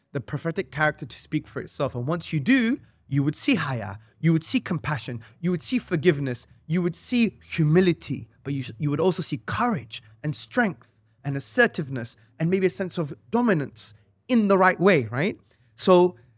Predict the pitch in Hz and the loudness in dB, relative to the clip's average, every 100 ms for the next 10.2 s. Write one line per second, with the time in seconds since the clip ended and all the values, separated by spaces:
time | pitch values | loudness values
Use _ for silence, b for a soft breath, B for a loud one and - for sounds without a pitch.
0 | _ 156 156 170 220 208 - 156 170 175 | _ 2 6 6 4 0 -4 -6 -6 -4
1 | 156 147 147 147 - 139 - 151 131 - | -4 -4 -6 -8 -6 -6 2 2 2 0
2 | 147 139 139 165 220 233 226 165 156 - | 0 0 2 4 6 4 0 -4 -6 -6
3 | 156 139 123 113 143 131 - - - _ | -6 -4 -6 -6 -4 -4 -6 -12 -16 _
4 | b b b b _ _ _ - 160 160 | b b b b _ _ _ 4 6 6
5 | 160 - 170 160 156 - 170 156 147 156 | 2 2 0 0 -2 0 4 4 6 6
6 | 165 165 165 135 143 147 160 160 - - | 4 2 -2 0 0 2 2 2 -4 0
7 | 160 151 143 160 175 156 147 135 117 147 | 2 4 6 6 6 4 0 -2 -2 -2
8 | 156 - - - 107 151 127 120 131 135 | -2 -6 -10 -8 -4 -4 -4 -6 -6 -6
9 | - 123 120 120 117 113 110 110 123 151 | -4 -4 -2 -2 -4 -4 -4 -2 -4 -2
10 | 196 127 | 0 -2